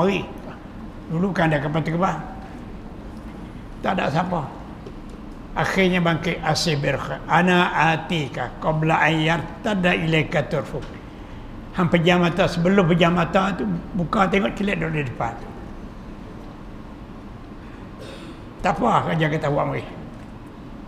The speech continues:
Hang nak tentang apa? Kemudian raja pejam mata. <coughs> Nabi Sulaiman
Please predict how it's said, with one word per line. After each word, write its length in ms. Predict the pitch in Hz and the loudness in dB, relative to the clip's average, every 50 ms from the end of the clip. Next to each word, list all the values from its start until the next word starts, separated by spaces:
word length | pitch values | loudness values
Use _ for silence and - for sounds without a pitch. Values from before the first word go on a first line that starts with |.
| - - - - - - - - - - - | -14 -14 -14 -16 -16 -14 -16 -16 -16 -14 -4
Hang 160 | - 160 147 | -2 0 2
nak 160 | 143 - - 139 | 2 0 0 -2
tentang 160 | 139 151 127 127 | -2 0 0 -2
apa? 60 | 123 113 - - - - - - - - - - - - - - - - - - - - - - - - - - - - - - | -2 -4 -6 -8 -12 -12 -12 -12 -12 -14 -14 -14 -14 -12 -12 -14 -14 -14 -14 -14 -14 -12 -12 -12 -12 -12 -12 -14 -14 -14 -14 -10
Kemudian 320 | - 202 185 190 233 214 190 | -4 -2 0 2 2 2 4
raja 180 | 190 190 196 | 4 4 4
pejam 240 | 170 151 170 180 160 147 | 4 4 4 4 4 4
mata. 200 | 147 139 143 123 113 - - - - - 277 - - - - | 4 0 0 -2 -2 -4 -8 -10 -6 -6 -6 -6 -6 -8 -8
<coughs> 520 | - - - - - - - - - - 185 | -10 -10 -10 -10 -4 -4 -4 -4 -2 0 2
Nabi 120 | 180 185 175 | 4 6 6
Sulaiman 360 | 147 165 175 180 170 165 147 | 6 6 6 6 6 4 2